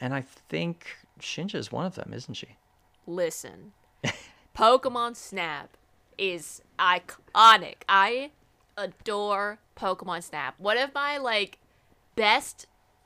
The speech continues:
Speaker 2: steal purchases that I've ever done, and also, like,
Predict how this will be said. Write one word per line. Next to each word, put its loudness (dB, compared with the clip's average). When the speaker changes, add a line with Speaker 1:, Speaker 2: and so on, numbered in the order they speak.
Speaker 2:
steal -6
purchases -6
that -6
I've -4
ever -8
done, -6
and -12
also, -2
like, -6